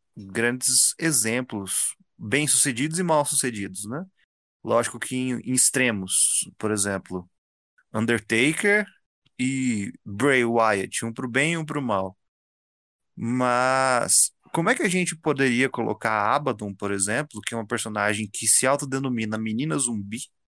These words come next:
como alguém crível a um título de divisão feminina?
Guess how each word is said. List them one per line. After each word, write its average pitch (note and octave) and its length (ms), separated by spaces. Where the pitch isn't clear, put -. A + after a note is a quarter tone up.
como C#3 400
alguém C3 680
crível F3+ 720
a C3 180
um C#3 160
título G2 580
de G2+ 640
divisão A#2+ 340
feminina? G#2 540